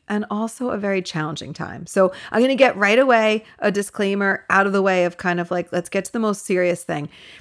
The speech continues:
If you are suffering from postpartum depression, or maybe you're even just having, like, postpartum blues, this can hit right away. Maybe it doesn't. Sometimes it comes on a little later, but please reach out for help.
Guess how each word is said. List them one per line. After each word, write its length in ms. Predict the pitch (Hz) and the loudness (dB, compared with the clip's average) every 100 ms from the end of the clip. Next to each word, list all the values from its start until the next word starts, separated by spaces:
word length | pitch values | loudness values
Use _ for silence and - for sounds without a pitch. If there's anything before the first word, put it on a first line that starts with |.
| _ - | _ -4
If 160 | 185 | 0
you 280 | 196 214 247 214 | 0 2 2 2
are 280 | 214 220 | 2 0
suffering 500 | 214 214 190 185 170 | 0 -2 -2 -4 -6
from 300 | 160 175 160 | -6 -6 -6
postpartum 560 | - 175 - 170 165 165 | -2 -4 -2 0 0 -2
depression, 460 | 196 160 147 160 175 | -6 -8 -8 -6 -4
or 100 | 190 | 0
maybe 300 | 208 214 254 | 0 0 2
you're 160 | 247 | 0
even 280 | - 214 202 | 0 -4 -6
just 200 | 202 - | -6 -6
having, 400 | - 185 185 185 | -2 0 0 -2
like, 240 | 180 175 _ _ | -4 -4 _ _
postpartum 640 | - 185 - 175 170 170 | -6 -6 0 2 2 0
blues, 380 | 165 156 - - _ - | -4 -6 -10 -18 _ -10
this 120 | 165 | -6
can 140 | 196 | -2
hit 160 | 180 202 | 0 2
right 220 | 180 202 | 2 2
away. 360 | 240 254 277 330 _ _ _ _ _ - | 4 4 4 0 _ _ _ _ _ -10
Maybe 280 | 165 165 196 | -4 0 0
it 100 | 208 | 2
doesn't. 340 | 220 220 269 | 0 0 -6
Sometimes 400 | - 175 175 175 | -6 -4 -2 -2
it 80 | 175 | -2
comes 180 | 190 180 | -4 0
on 160 | 175 | 0
a 60 | 175 | 0
little 200 | 175 175 | 0 0
later, 260 | 170 170 165 | 0 0 0
but 240 | 190 180 | -2 -2
please 500 | - 233 226 226 208 | -2 0 0 0 -2
reach 220 | 202 - | -2 0
out 240 | 175 165 - | 0 -2 -4
for 100 | 151 | -4
help. 320 | 156 143 | -4 -6